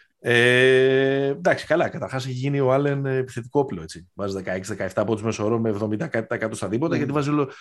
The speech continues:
Speaker 1: όλο, ό-, όλο, όλα πέναλτι από Garland και Rubio.
Speaker 2: Αυτούς, ε, τον φτιάχνει, ναι. Όχι,
Speaker 1: Ωραία
Speaker 2: νομίζω
Speaker 1: ομάδα, ωραία ομάδα. Το ότι αυτό,
Speaker 2: Πολύ ωραία
Speaker 1: αυτό,
Speaker 2: ομάδα.
Speaker 1: αυτό που είπες και off air, που το προετοιμάζαμε έτσι λίγο το επεισόδιο, και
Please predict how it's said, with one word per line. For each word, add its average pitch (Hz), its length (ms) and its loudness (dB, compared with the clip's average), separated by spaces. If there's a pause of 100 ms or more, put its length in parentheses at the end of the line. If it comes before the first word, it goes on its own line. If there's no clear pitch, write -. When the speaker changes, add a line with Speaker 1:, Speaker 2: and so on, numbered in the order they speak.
(140)
Speaker 1:
όλο, 151 220 4 (100)
ό-, 180 200 -2
όλο, 175 320 4
όλα 143 260 4
πέναλτι 98 500 0 (140)
από 95 480 -4
Garland 98 360 -4
και 101 180 -6
Rubio. 95 280 -4 (180)
Speaker 2:
Αυτούς, 190 440 -6
ε, 165 200 0
τον 165 120 -2
φτιάχνει, 110 400 -2
ναι. 110 220 -6 (920)
Όχι, 208 220 0
Speaker 1:
Ωραία 135 120 6
Speaker 2:
νομίζω 190 200 8
Speaker 1:
ομάδα, 127 240 4
ωραία 151 180 4
ομάδα. 120 240 2
Το 98 100 0
ότι 139 160 -2
αυτό, 139 140 2
Speaker 2:
Πολύ 185 160 4
ωραία 110 200 2
Speaker 1:
αυτό, 95 160 -2
Speaker 2:
ομάδα. 214 120 -2
Speaker 1:
αυτό 190 180 -2
που 190 120 0
είπες 208 180 0
και 220 160 -4
off 208 180 0
air, 107 320 0
που 117 80 -6
το 104 100 -6
προετοιμάζαμε 104 680 -4
έτσι 92 140 -16
λίγο 98 140 -6
το 95 80 -8
επεισόδιο, 113 340 -6
και 131 260 -4